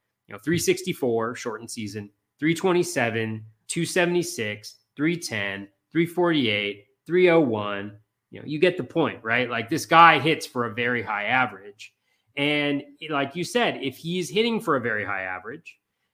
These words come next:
you know, then he's getting on, on base at a pretty good clip. He's got good plate discipline. The O swing has been better than league average in all of the last seven seasons. It was down at twenty-five point six percent,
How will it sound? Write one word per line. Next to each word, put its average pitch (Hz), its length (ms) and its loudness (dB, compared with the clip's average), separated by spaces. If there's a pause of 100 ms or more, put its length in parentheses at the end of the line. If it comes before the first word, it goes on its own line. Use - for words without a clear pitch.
you 139 100 -6
know, 123 200 0
then 127 180 -4
he's 123 220 -4
getting 156 300 0
on, 156 180 4 (100)
on 135 220 0
base 143 520 0
at 117 120 -2
a 113 60 -4
pretty 143 280 -2
good 160 180 -2
clip. 104 280 -10 (100)
He's 113 160 -12
got 107 260 -8
good 151 220 -2
plate 117 260 -4
discipline. 123 420 -8
The 120 140 -8
O 147 140 0
swing 165 480 -4 (340)
has 123 140 -6
been 123 140 -2
better 135 220 -4
than 143 140 -2
league 131 160 -2
average 123 400 -2
in 107 140 -8 (120)
all 131 600 -4
of 113 100 -12
the 110 100 -8
last 107 400 -4
seven 147 320 -2
seasons. 131 600 -6
It 113 60 -18
was 107 120 -10
down 113 220 -4
at 110 100 -12
twenty-five 135 580 -2
point 113 240 -10
six - 260 -10
percent, 120 420 -10